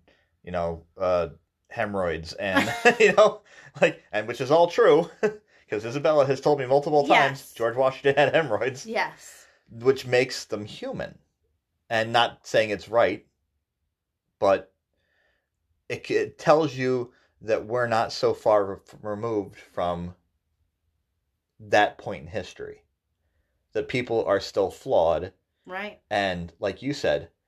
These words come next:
Speaker 1: bad people can do good things
Speaker 2: Mm-hmm.
Speaker 1: and good people can do bad things.
Speaker 2: Mm-hmm.
Speaker 1: So it all comes down to everybody needs to, like, practice what they preach.
Speaker 2: Right.
Speaker 1: If you're on the side of love and equality, you need to spread love and equality.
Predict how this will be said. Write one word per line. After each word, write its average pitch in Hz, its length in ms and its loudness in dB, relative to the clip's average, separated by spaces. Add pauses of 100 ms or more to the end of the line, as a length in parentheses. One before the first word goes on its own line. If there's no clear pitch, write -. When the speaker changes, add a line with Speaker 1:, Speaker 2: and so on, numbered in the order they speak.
(300)
Speaker 1:
bad 98 240 2
people 104 260 -14
can 98 160 -14
do 90 120 -8
good 117 320 -4
things 80 580 -12
Speaker 2:
Mm-hmm. 165 300 -20
Speaker 1:
and 92 220 -6
good 101 180 0
people 87 280 -8
can 82 160 -12
do 78 120 -10
bad 80 400 -4
things. - 300 -18
Speaker 2:
Mm-hmm. 196 500 -12 (920)
Speaker 1:
So 104 360 2
it 104 120 -4
all 120 160 6
comes 110 320 -10
down 101 380 -2
to 92 460 -6 (640)
everybody 156 360 -6
needs 123 240 -10
to, 113 100 -4
like, 92 380 0 (160)
practice 135 500 -10
what 113 120 -14
they 87 120 -8
preach. - 540 -16 (280)
Speaker 2:
Right. 190 380 -4
Speaker 1:
If 113 180 -8
you're 120 140 -2
on 131 140 0
the 127 80 -6
side 117 340 2
of 101 220 -2
love 104 240 0
and 104 80 -10
equality, 110 560 -4
you 107 160 -12
need 135 160 -10
to 113 80 -14
spread 104 340 -4
love 92 220 0
and 92 80 -12
equality. - 640 -8